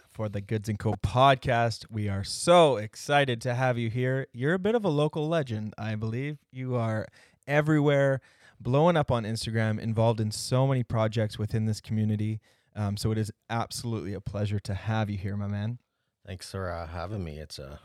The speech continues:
Speaker 2: it's a pleasure.
Speaker 1: Yeah, great. Um, so the way, the direction we kinda go with this podcast is we want to let the audience and this community know more about the artists in this community and how they got started, I think, is a big part of,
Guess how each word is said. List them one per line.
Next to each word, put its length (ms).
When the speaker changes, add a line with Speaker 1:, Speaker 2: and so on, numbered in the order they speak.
Speaker 2:
it's 100
a 40
pleasure. 360
Speaker 1:
Yeah, 180
great. 260
Um, 180
so 400
the 80
way, 200
the 140
direction 320
we 60
kinda 200
go 140
with 140
this 120
podcast 540
is 160
we 140
want 280
to 120
let 260
the 120
audience 680
and 240
this 140
community 500
know 240
more 320
about 520
the 140
artists 640
in 180
this 140
community 480
and 80
how 260
they 120
got 180
started, 500
I 100
think, 200
is 80
a 80
big 320
part 260
of, 220